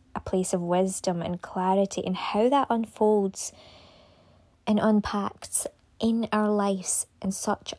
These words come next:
an amazing way that if we weren't looking at these, goodness, what would we be doing? We would be, like, mere vessels, mere just, like, what happens with some people, like, objects, seeing ourselves as objects and others, not understanding the processes. But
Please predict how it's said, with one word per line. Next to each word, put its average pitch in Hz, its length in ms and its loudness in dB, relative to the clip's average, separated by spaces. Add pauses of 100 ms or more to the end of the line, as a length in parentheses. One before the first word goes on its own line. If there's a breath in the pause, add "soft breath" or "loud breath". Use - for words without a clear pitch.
an 196 160 2
amazing 208 800 2
way 190 180 2
that 180 140 0
if - 140 -6
we 226 100 4
weren't 202 360 4
looking 254 320 -2
at 262 100 -6
these, 285 460 0 (1800)
goodness, 202 440 -2
what - 180 -6
would 196 180 -6
we 185 120 -2
be 185 160 -6
doing? 196 260 0 (580 loud breath)
We 233 120 4
would 208 160 6
be, 214 160 4
like, 196 180 4
mere 196 260 4
vessels, 190 680 0
mere 190 180 6
just, 185 280 -4 (1000)
like, 202 480 4 (420 loud breath)
what 208 220 4
happens 214 500 -2
with 208 140 -6
some 208 240 0
people, - 360 -4 (360 loud breath)
like, 208 280 -4
objects, - 560 -6
seeing 220 300 0
ourselves 208 340 0
as 202 100 0
objects 196 420 0
and 208 100 -6
others, 202 220 0
not 208 160 -2
understanding 202 560 -2
the 190 60 -2
processes. 190 440 -2
But - 220 -4